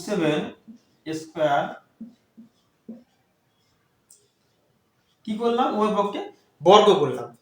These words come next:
এবার দেখো, আমরা জানি রুট সেভেন স্কয়ার মানে শুধু সেভেন হচ্ছে, আর এখানে পি স্কয়ার by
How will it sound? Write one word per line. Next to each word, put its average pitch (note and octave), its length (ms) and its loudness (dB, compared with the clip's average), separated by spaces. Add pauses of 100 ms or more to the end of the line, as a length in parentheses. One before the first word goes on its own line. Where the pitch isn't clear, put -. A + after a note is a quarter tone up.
(320)
এবার A#3+ 240 4
দেখো, D#3+ 200 -2 (1080)
আমরা D3+ 220 -2
জানি D#3 200 4
রুট D#3+ 220 2
সেভেন F3 160 0 (120)
স্কয়ার F3 160 -4
মানে E3+ 160 -6
শুধু F3 200 -10
সেভেন F3 260 -4
হচ্ছে, - 240 -12 (840)
আর C3+ 160 2
এখানে D3 240 -6 (140)
পি C#3 80 -8 (180)
স্কয়ার C3 340 -10
by B2+ 140 -8